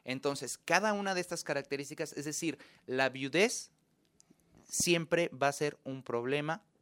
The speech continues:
no solo desde el aspecto social, no des-, del aspecto psicológico, sino también del jurídico. Cada una de las personas tiene que ver si realmente tiene derecho o no tiene derecho a una pensión de viudez.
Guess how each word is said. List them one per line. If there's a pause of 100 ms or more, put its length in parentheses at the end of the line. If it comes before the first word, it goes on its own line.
(200)
no
solo (400)
desde
el
aspecto
social,
no
des-,
del
aspecto
psicológico,
sino
también
del
jurídico. (880)
Cada
una
de
las
personas
tiene
que
ver (340)
si
realmente
tiene
derecho
o
no
tiene
derecho
a
una
pensión (260)
de
viudez.